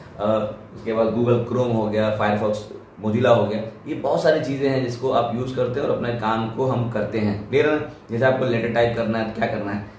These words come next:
तो लैपटॉप में से थोड़ी टाइप करना स्टार्ट कर देंगे। आपको कोई प्लेटफॉर्म चाहिए टाइप करने के लिए, जैसे कि Microsoft Word चाहिए, उस पर आप टाइप करते हैं, Notepad पर टाइप करते हैं। क्लियर है ना?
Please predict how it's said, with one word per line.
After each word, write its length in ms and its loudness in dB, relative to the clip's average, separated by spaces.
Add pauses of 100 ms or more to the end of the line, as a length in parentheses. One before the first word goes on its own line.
तो 180 2
लैपटॉप 460 4
में 140 -2
से 60 -4
थोड़ी 160 2
टाइप 240 4
करना 180 2
स्टार्ट 260 2
कर 100 -2
देंगे। 200 -2
आपको 320 -2
कोई 140 -10
प्लेटफॉर्म 420 0
चाहिए 260 -2
टाइप 240 2
करने 240 0
के 160 -2
लिए, 180 -2
जैसे 260 -2
कि 180 -4
Microsoft 460 0
Word 140 2
चाहिए, 260 4
उस 160 -2
पर 120 0
आप 80 -2
टाइप 220 0
करते 300 -2
हैं, 120 -2
Notepad 360 -4
पर 120 -6
टाइप 200 0
करते 240 -2
हैं। 160 -10
क्लियर 220 6
है 160 4
ना? 160 -4